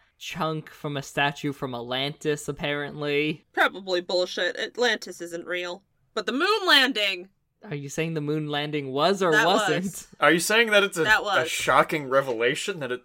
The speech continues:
Speaker 3: the moon landing's real?
Speaker 2: I don't know. Are you shocked?
Speaker 3: No. That's always what I've believed.
Speaker 2: Good, good. Good on you.
Speaker 3: Uh,
Speaker 2: I'm joking.
Speaker 3: okay.
Speaker 2: This is
Speaker 3: Okay.
Speaker 2: a joke.
Speaker 3: Okay, cool.
Speaker 2: Of course I think the moon landing was
Speaker 3: No,
Speaker 2: real.
Speaker 3: no, I
Speaker 2: I'm not an idiot.
Speaker 3: No, I,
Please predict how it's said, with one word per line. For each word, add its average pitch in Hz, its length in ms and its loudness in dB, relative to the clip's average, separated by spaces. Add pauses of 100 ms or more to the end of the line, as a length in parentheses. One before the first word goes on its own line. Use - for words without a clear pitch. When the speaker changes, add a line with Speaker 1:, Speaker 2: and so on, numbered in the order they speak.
Speaker 3:
the 127 80 -4
moon 120 300 -8
landing's 175 480 -2
real? 220 400 0 (480)
Speaker 2:
I 202 80 -10
don't 220 120 -6
know. 269 200 -4
Are 202 120 -6
you 196 220 -10
shocked? 277 380 -8
Speaker 3:
No. 110 180 -8 (420)
That's - 360 -10
always 143 460 0
what 117 160 -8
I've 107 180 -6
believed. 120 520 -14 (340)
Speaker 2:
Good, 453 320 -6
good. 277 340 -6
Good 254 140 -6
on 247 160 -8
you. 247 60 -4
Speaker 3:
Uh, 240 160 -4 (1120)
Speaker 2:
I'm 247 160 2
joking. - 320 2
Speaker 3:
okay. 113 120 2 (280)
Speaker 2:
This 240 140 -6
is - 40 -14
Speaker 3:
Okay. 151 220 2
Speaker 2:
a 110 40 8
joke. - 220 -2 (400)
Speaker 3:
Okay, 139 220 -4
cool. 101 380 -10 (520)
Speaker 2:
Of - 140 -20
course - 360 -18
I 285 60 -10
think 269 200 -6
the 226 80 -2
moon 202 180 -8
landing 180 260 -6
was 170 140 -6
Speaker 3:
No, 262 220 4
Speaker 2:
real. 131 100 -4
Speaker 3:
no, 143 180 6
I 143 120 4 (340)
Speaker 2:
I'm 262 80 -4
not 392 180 -2
an 226 80 -4 (100)
idiot. 208 180 -4
Speaker 3:
No, 160 100 2
I, 143 180 4